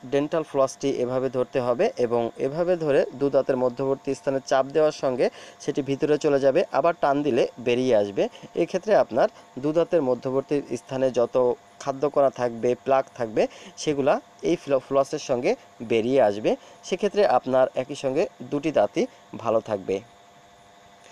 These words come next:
তো viewers, এই হলো dental ফ্লসিংয়ের সিস্টেম এবং এটি হলো dental floss। তো দু দাঁতের মধ্যবর্তী স্থানের ক্যারিজ বা প্রক্সিমাল ক্যারিজ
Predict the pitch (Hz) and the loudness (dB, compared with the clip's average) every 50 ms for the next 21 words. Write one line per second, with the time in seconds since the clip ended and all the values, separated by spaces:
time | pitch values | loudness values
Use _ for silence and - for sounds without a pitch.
0 | - - - - - - - - - 151 123 120 131 165 220 - - - - 175 | -20 -20 -20 -20 -20 -20 -20 -8 -6 -6 -2 2 2 2 2 2 -2 -4 -2 0
1 | 185 208 170 143 147 143 143 143 139 131 - - - - 117 127 139 156 - 180 | 0 0 0 0 0 2 4 4 4 2 0 -6 -16 -6 -2 -2 -2 0 -2 -2
2 | 165 - - 123 117 117 - - 123 127 123 - - 117 107 - - 143 143 151 | -2 -2 -2 0 0 0 -2 -2 -4 -2 -4 -4 -6 -10 -10 -4 -2 -2 -2 -2
3 | - - 110 113 120 120 - 120 120 151 160 139 139 127 131 131 - - 110 104 | -2 -4 -4 -4 -4 -4 -4 -4 -4 -4 -6 -4 -2 0 0 0 -2 -4 -4 -4
4 | 110 110 110 - 117 110 - - 107 113 170 208 - - - - - - - - | -4 -2 -2 -2 -2 -2 -2 0 0 0 0 0 -4 -12 -20 -20 -20 -20 -20 -16
5 | - - 156 147 151 151 135 - _ _ - 135 143 180 180 202 190 185 - 202 | -4 0 2 2 4 2 0 -2 _ _ -10 -4 -4 0 2 2 2 4 4 2
6 | 190 165 127 131 131 131 156 147 156 160 151 - 160 156 - - 139 - - - | 2 2 2 0 0 0 -2 -2 -2 -2 -2 -2 -4 -6 -6 -6 -10 -10 -8 -6
7 | 147 147 151 156 135 - - 123 110 101 117 156 202 - - - - 110 104 107 | -2 -2 0 -2 -2 -2 0 2 2 4 2 0 -2 -4 -10 -18 -8 -2 2 2
8 | 110 110 104 - - - - - 139 143 147 156 151 165 180 175 175 170 175 165 | 4 4 2 0 -2 -8 -12 -4 0 0 0 0 0 -2 0 2 2 2 0 0
9 | - 123 117 127 139 135 | 2 2 2 2 0 -2